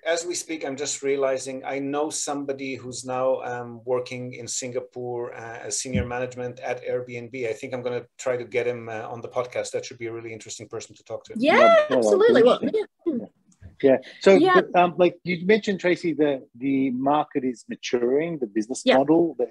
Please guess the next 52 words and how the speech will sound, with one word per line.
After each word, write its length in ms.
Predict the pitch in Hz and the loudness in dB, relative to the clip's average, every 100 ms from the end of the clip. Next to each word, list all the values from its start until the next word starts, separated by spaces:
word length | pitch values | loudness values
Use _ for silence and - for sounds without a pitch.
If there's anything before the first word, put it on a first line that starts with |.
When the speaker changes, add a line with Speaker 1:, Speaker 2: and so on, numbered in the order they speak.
| - | -4
Speaker 3:
the 140 | 123 113 | -6 -4
sh-, 140 | - 135 | -4 0
Airbnb 340 | 123 123 127 | 2 4 2
short-term 300 | - 131 131 | 0 -2 -2
stay 140 | - 131 | 0 0
business 200 | 127 - | -2 0
model 180 | 147 135 | 0 2
is 80 | 135 | 0
maturing. 340 | 135 277 170 | 2 2 2
Speaker 2:
Yeah. 300 | - - - - | -4 -20 -14 2
Speaker 3:
And 120 | 180 | 6
yeah, 80 | 175 | 6
so 120 | 196 | 6
I 60 | 185 | 4
think, 200 | 214 - _ | 2 -4 _
uh, 100 | 190 | 4
let, 160 | 196 220 _ 220 | 6 4 _ 0
let's 360 | 220 - - _ _ _ _ _ _ | 0 -2 -18 _ _ _ _ _ _
not, 420 | 151 151 170 170 | -4 2 2 4
let's, 220 | 165 170 | 0 2
like, 160 | 175 147 _ - | 0 0 _ -16
remove 440 | 139 151 185 151 107 | -4 2 2 2 2
government 360 | 160 156 170 | 2 2 -2
regulation 640 | 143 135 139 120 131 - 180 | -2 0 -2 -2 -4 -4 -4
and 140 | 135 117 | 0 -2
that, 160 | 139 - | -2 -2
that 160 | 135 143 - | -2 -2 -4
aspect 340 | 139 - 127 123 | -4 -2 -4 -4
of 100 | 113 | -4
it 80 | |
aside. 380 | 113 - 170 143 - - _ - | -4 4 4 4 0 -20 _ 2
Just 200 | 196 - | 2 2
the 120 | 170 - - | -2 -2 -2
product 360 | - 190 185 - | 2 2 2 -2
offering. 500 | 131 - 120 92 85 _ 113 | -4 -2 -12 -12 -16 _ -10
I 40 | |
think 260 | - 156 - - | -6 -6 -8 -8
when 160 | 147 143 | -4 -2
we 100 | 165 | -2
started 360 | - 139 135 | 0 0 0
in 260 | 123 113 104 | -2 -4 -6
Tokyo, 440 | - 120 113 120 107 | -2 -4 0 -2 -2
like, 100 | 110 104 - | -4 -8 -6
twenty 320 | 123 120 110 _ | -2 -2 -4 _
thirteen, 300 | - - 135 | -14 -8 -4
twenty 220 | - 147 | 2 2
fifteen, 420 | - 143 - 151 | 2 -4 0 -2
I 60 | 139 | 0
think 180 | 139 135 | -2 -2
is 80 | 123 | 0
when 120 | 127 | 2
I, 180 | 123 | 0